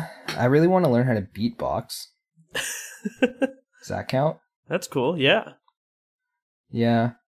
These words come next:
Speaker 1: Um, also, I don't know. I was always, like, um, really into, like, magic and stuff.
Speaker 2: Press-,
Speaker 1: So,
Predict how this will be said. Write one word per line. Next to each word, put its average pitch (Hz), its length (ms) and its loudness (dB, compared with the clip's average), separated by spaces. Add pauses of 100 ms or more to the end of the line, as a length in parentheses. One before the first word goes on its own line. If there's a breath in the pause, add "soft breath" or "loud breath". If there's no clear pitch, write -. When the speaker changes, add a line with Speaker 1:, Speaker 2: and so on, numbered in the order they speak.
Speaker 1:
Um, 107 840 -2 (180)
also, 202 300 4
I 294 40 4
don't 294 120 2
know. 151 100 2
I 101 140 2
was 135 180 4
always, 180 360 0
like, 151 360 2 (1400)
um, 98 680 -8 (1120)
really 123 240 2
into, 139 160 2
like, 123 160 2
magic 101 500 -4
and 127 120 -2
stuff. 143 340 -4 (1200)
Speaker 2:
Press-, 135 320 2
Speaker 1:
So, 92 120 -8